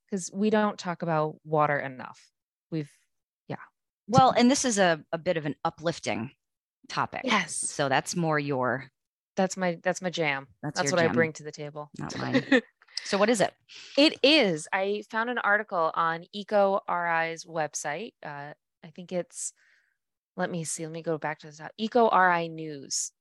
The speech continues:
Speaker 1: Um, so they just, it's a website that does a bunch of environmental stories going on around the state. And I always like to check it to see if there's anything interesting that we can talk about. And this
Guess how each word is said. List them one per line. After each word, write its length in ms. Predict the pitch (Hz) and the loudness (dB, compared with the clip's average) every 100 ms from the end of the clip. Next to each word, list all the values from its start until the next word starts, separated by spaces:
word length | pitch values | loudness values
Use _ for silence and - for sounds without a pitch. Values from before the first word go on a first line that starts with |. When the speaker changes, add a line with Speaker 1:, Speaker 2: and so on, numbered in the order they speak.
| - | -6
Speaker 1:
Um, 340 | 147 76 85 | -4 -4 -6
so 140 | - 160 | -12 -4
they 140 | 170 | -4
just, 320 | 160 170 - | -2 -4 -4
it's 440 | - 160 - - - - | -4 -6 -6 -6 -8 -2
a 420 | 156 143 147 - | 2 2 2 2
website 360 | 185 208 220 202 | 2 4 2 0
that 100 | 175 | -2
does 180 | 160 147 | -4 -8
a 40 | |
bunch 220 | 151 156 151 | -8 -8 -8
of 100 | 143 | -12
environmental 580 | 143 147 143 165 - 190 | -2 0 0 -4 -6 -8
stories 500 | - 190 185 180 - | -2 0 2 0 0
going 280 | 170 156 156 | 0 0 -2
on 180 | 151 | -2
around 260 | 151 151 143 | -2 -2 -4
the 60 | 147 | -2
state. 420 | - 226 233 - - - - | 2 6 4 4 -6 -20 -16
And 100 | - | -4
I 60 | 175 | 2
always 200 | 170 170 | 2 2
like 140 | 165 - | -2 -6
to 100 | 160 | -6
check 280 | - 196 | 0 0
it 120 | 196 - | 0 -6
to 60 | |
see 160 | 165 170 | -6 -6
if 60 | |
there's 180 | 160 160 | -6 -8
anything 520 | 165 156 156 147 139 151 _ _ - | -8 -8 -8 -10 -12 -18 _ _ 2
interesting 500 | 240 240 226 226 208 | 2 2 0 0 0
that 140 | 190 | 0
we 80 | 175 | -2
can 160 | 175 | -4
talk 260 | 165 170 160 | 0 0 2
about. 360 | 156 143 135 - _ _ - _ _ | 0 2 2 0 _ _ -20 _ _
And 340 | 175 170 165 165 | 0 2 2 -2
this 180 | 180 | -6